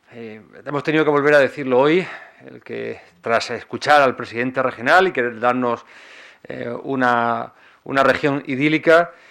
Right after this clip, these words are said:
y hay que recordar, y hemos tenido que recordar, que López Miras mintió cuando dijo que estaría esta región de Murcia preparada para la segunda ola. Esta segunda ola que, gracias a la responsabilidad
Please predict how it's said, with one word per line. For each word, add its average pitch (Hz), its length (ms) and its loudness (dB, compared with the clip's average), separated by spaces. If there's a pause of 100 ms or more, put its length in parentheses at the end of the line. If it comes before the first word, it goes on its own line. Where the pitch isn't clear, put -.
(180)
y 123 160 -6
hay 127 100 2
que 147 100 2
recordar, 139 380 6
y 156 40 4
hemos 147 120 0
tenido 139 220 -6
que 127 100 -2
recordar, 131 400 0
que 135 140 -4
López 131 220 -2
Miras 147 200 0
mintió 143 540 2
cuando 113 420 -4 (180)
dijo 131 280 -8
que 131 80 -6
estaría 139 380 0
esta 123 180 -2
región 131 320 -2
de 123 60 0
Murcia 131 260 -4
preparada 117 440 0
para 113 140 0
la 113 80 -4
segunda 107 340 -10
ola. 98 240 -14
Esta 127 200 -12
segunda 131 380 2
ola 180 300 4
que, 127 280 -6 (260)
gracias 131 460 -4
a 139 60 -2
la 135 120 0
responsabilidad 127 920 -2